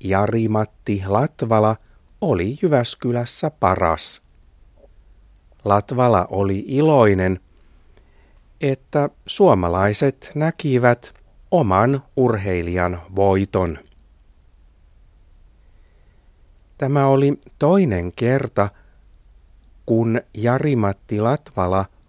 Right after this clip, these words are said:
voitti Jyväskylän rallin. Hän voitti Jyväskylässä myös vuonna kaksituhatta kymmenen. Latvala ajaa nyt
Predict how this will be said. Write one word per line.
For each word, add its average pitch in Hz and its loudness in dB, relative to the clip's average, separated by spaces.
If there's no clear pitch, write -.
voitti 127 -4
Jyväskylän 87 -4
rallin. 92 -2
Hän 90 -4
voitti 98 -4
Jyväskylässä 113 0
myös 101 0
vuonna 131 2
kaksituhatta 98 -4
kymmenen. 95 -2
Latvala 95 -2
ajaa 135 0
nyt 127 -4